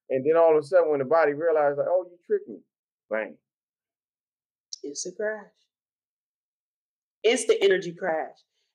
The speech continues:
Speaker 2: And I actually have a story about Red Bull. I had a friend, I think the limit,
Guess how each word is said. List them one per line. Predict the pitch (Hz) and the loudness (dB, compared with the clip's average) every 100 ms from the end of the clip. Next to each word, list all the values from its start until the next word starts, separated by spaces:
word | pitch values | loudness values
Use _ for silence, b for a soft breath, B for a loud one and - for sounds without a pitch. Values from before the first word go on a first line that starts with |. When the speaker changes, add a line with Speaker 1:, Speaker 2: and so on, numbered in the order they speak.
| - | -2
Speaker 2:
And | 247 247 233 226 226 | 0 2 2 2 0
I | 196 269 294 | 2 4 4
actually | 247 233 | 2 2
have | 214 | 0
a | 185 | 0
story | - 208 214 | 0 2 2
about | 196 180 170 | 4 2 4
Red | 180 175 | 2 2
Bull. | 170 170 170 170 - | 0 0 0 -4 0
I | 208 | 2
had | 254 226 | 2 0
a | 185 - | -2 0
friend, | 202 190 170 156 151 - _ | 0 0 -4 -8 -12 -16 _
I | 202 | 0
think | 254 254 | 2 2
the | 214 | 2
limit, | 196 196 208 226 233 | 4 6 6 4 0